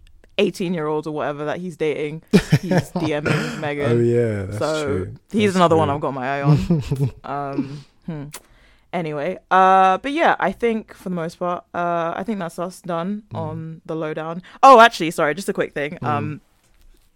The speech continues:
Speaker 1: you've seen the, um, the new, uh, Twitter fleets.
Speaker 2: I have, yeah. I'm, oh,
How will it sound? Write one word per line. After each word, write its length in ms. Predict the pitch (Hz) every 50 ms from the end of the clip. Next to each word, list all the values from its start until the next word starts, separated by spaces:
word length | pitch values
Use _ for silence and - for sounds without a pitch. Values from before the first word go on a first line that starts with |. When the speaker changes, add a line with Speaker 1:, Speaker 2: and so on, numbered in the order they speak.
| _ _ _ _ - _ -
Speaker 1:
you've 200 | - 220 240 240
seen 220 | - 254 202 190 202
the, 120 | 170 165 165
um, 320 | 160 151 160 160 151 - _ _ _ _ - - _ _ -
the 100 | 180 -
new, 260 | 170 160 156 156 151
uh, 240 | 147 139 135 139 123 -
Twitter 640 | - - - 151 - - 160 143 147 143 139 143 151 -
fleets. 540 | _ - 165 147 147 175 - - - - - _ _ _ _ _ _ _ _ _ _ _ _ _ _
Speaker 2:
I 120 | - 131 127
have, 560 | 120 120 139 147 151 139 123 120 110 101 120
yeah. 200 | 123 117 - -
I'm, 280 | 113 120 127 123 - - 196
oh, 160 | 151 123 -